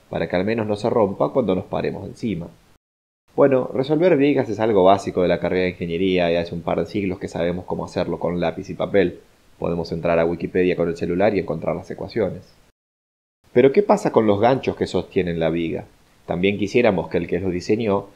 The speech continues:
haya tenido en cuenta que nos íbamos a parar en lo que sea que esos ganchos vinieran a sostener. Ahora bien, los ganchos no son tan sencillos como las vigas y no sabemos resolverlos con lápiz y papel. En mil novecientos treinta no,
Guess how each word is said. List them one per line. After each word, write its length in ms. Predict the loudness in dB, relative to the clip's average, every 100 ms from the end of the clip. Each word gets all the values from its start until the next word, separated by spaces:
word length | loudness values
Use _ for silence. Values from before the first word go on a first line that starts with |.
| _
haya 240 | -8 -4 -2
tenido 280 | 0 0
en 100 | 0
cuenta 360 | 2 2 2 0
que 100 | 0
nos 120 | 0
íbamos 360 | 0 0 0 -4
a 100 | 0
parar 260 | 0 2
en 100 | 2
lo 140 | 0 -2
que 100 | -4
sea 220 | -4 -4
que 60 | -4
esos 200 | -6 -4
ganchos 380 | -6 -6 -8
vinieran 320 | -6 -4 -4 -6
a 60 |
sostener. 580 | -10 -10 -6 -2 -2 -2 -16 _ _ _ _ _ _
Ahora 220 | 6 8
bien, 280 | 8 6 2 -4 _ -4
los 180 | 0
ganchos 320 | 2 2 0 0
no 120 | 2
son 260 | 4 4
tan 160 | 4 0
sencillos 400 | 0 -4 -4 -4
como 220 | -4 -2
las 120 | -2
vigas 380 | -2 -2 -2 -4
y 60 | -8
no 140 | -6
sabemos 400 | 0 2 4 2
resolverlos 500 | -2 -4 0 0 0
con 180 | -4 -4
lápiz 300 | -4 -4 -8
y 60 | -10
papel. 360 | -8 -8 -10 -12 _ _ _ _ _ _ _ _
En 160 | -6 -2
mil 120 | 2
novecientos 460 | 4 4 0 -4 -4
treinta 340 | -6 -4 -4
no, 320 | -2 -4 -6